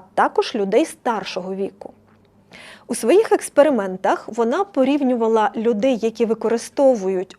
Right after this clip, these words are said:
одну мову, і тих, хто вивчає або регулярно використовує дві мови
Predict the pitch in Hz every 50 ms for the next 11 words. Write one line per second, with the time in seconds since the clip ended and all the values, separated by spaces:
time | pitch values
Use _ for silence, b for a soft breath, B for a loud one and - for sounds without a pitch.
0 | _ _ - 359 403 403 247 202 202 196 190 196 196 202 202 202 202 202 220 277
1 | 403 - - b b b b b b b b b 294 330 415 453 453 - _ _
2 | _ - 214 220 294 - - - - - 277 254 233 254 254 - - - 196 180
3 | 180 185 185 214 302 381 - - - 226 202 214 240 247 240 226 330 320 311 302
4 | - 202 185 185 190 190 190 - 202 226 240 240 - 196 190 190 - - - -
5 | 285 320 349 370 349 311 320 330 311 - 208 185 180 202 185 233 285 370 381 320
6 | 220 202 208 240 277 262 262 254